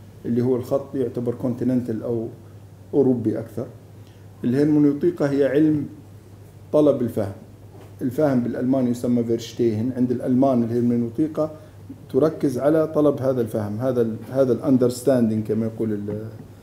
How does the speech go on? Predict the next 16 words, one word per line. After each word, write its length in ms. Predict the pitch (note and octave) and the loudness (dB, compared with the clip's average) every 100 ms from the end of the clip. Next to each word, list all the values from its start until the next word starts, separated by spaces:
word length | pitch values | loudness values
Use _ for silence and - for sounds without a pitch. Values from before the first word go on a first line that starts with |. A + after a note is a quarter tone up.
| - - - - - | -20 -20 -20 -16 -6
الإنجليز. 680 | B2 A#2 A#2 C3 D#3 - - - - - - - - - | 0 0 2 4 4 2 -12 -18 -20 -20 -20 -20 -20 -6
آه، 180 | C3 A#2+ | 0 0
كيف 320 | B2 E3+ D#3+ | 4 6 6
نطلب 360 | C#3+ D3 C3 A#2+ | 4 4 2 0
هذا 180 | A#2 A2 | -2 -4
الفهم؟ 260 | G2+ F#2+ - - - - - - - - | -6 -10 -12 -18 -20 -20 -20 -20 -20 0
والهرمنيوطيقا 880 | C3+ D#3 E3 D#3 D3+ D3 F3+ E3+ D#3+ | 4 6 4 4 4 4 2 2 2
لها 220 | D#3 C#3+ | 2 2
عدة 260 | C#3 C#3+ C3+ | 0 -2 0
مدارس. 460 | B2 A#2 A2 G#2+ A#2+ | 0 2 0 -2 -2
المدرسة 480 | C3+ D#3+ E3+ - C#3+ | 0 2 0 0 -2
الأساسية 640 | D#3+ - B2+ D3 B2 G#2+ | -2 -4 -4 -2 0 2
التي 260 | A#2 A#2+ | 0 -4
حاولت 540 | - D3+ D3 A#2 G#2+ - | -4 0 2 2 0 -4
أن 180 | B2+ B2 | -6 0
تنتج 400 | D#3 B2+ A2+ | 0 0 -4